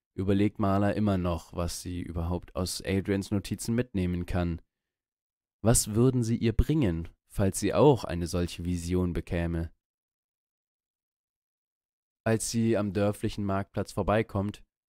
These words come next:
sieht sie auf, und ihr Herz bleibt kurz stehen. Dann fangen ihre Gedanken an zu rasen. Es war erst ein Schild, das Marlas Blick auf sich zog,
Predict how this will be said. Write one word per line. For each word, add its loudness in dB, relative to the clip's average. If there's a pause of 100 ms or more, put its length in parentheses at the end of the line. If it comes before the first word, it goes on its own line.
(140)
sieht -6
sie 0
auf, -8 (580)
und -10
ihr -4
Herz -6
bleibt -6
kurz -10
stehen. -10 (1300)
Dann -2 (320)
fangen 2
ihre 0
Gedanken -4
an -10
zu -10
rasen. -6 (1200)
Es 0
war 4
erst 2
ein 2
Schild, 0
das -6
Marlas -2
Blick -4
auf -4
sich -8
zog, -4